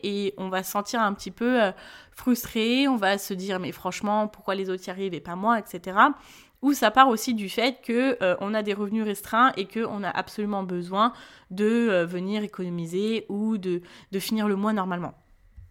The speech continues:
Et donc c'est pareil, on va faire des objectifs d'épargne, on va se dire, « Oh ben, on va enlever ça, on va enlever ça, on va arrêter les McDo, on va en-, enlever ci, on va enlever ça, et cetera. » Euh,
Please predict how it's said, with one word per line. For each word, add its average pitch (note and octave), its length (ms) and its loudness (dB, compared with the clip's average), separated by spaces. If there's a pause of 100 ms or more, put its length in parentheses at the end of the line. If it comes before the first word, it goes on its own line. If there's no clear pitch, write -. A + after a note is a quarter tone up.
(180)
Et B3+ 100 6
donc B3+ 180 6
c'est A3+ 120 0
pareil, F3 460 -2
on F3+ 60 -4
va E3+ 100 2
faire F3+ 300 -2
des E3+ 240 -2
objectifs G#3+ 480 0
d'épargne, F#3 520 2 (280)
on F#3+ 120 -4
va F#3 220 -2
se F3+ 60 -8
dire, « F3+ 240 -6
Oh G#3 80 2
ben, F3 220 0
on F3+ 80 -4
va E3+ 240 -4
enlever F3+ 240 -2
ça, - 300 4
on F3 80 2
va C#3+ 100 -4
enlever A2 180 -8
ça, - 200 -6
on A2 60 -4
va - 60 -2
arrêter G#3 260 -6
les G3 60 -4
McDo, F#3 260 -6
on D#3 100 -4
va - 80 -6
en-, F#3+ 240 -8
enlever F#3 240 -8
ci, - 220 -10
on - 60 -8
va A2+ 100 -8
enlever - 200 -8
ça, - 160 -8
et - 80 -14
cetera. » G3 540 2 (1300)
Euh, G3 600 6